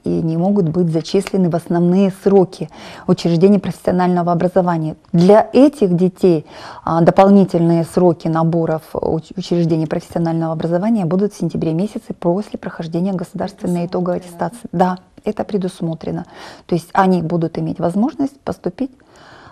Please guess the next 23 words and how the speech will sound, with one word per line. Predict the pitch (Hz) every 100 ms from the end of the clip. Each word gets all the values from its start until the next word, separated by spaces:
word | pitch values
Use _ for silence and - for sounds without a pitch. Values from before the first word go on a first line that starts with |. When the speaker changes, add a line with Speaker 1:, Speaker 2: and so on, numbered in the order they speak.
| _
Speaker 1:
в | -
профессиональное | 175 - 196 208 208 170
училище | 170 - 185 - 196 190 _
в | -
сентябре | 185 180 180 208
месяце. | 175 - _ - 190 _ _ _ _ _ -
У |
нас | 190 196 196
идет, | 190 196 190
э, | - 180 180
формирование | - 190 190 190 190 175 175 175
региональной | 180 185 190 185 175 170
информационной | 170 - 180 175 - 190 175 170
системы | 180 - 190 196
сопровождения | 208 - 233 214 220 214
государственной | 208 208 214 - 202 202
итоговой | 202 190 196
аттестации, | 196 208 - 196 - -
куда | 185 190
вносятся | 185 196 190 202 -
все | - 208
персональные | 202 - 190 185 185 180 180
данные | 180 185 180 180 170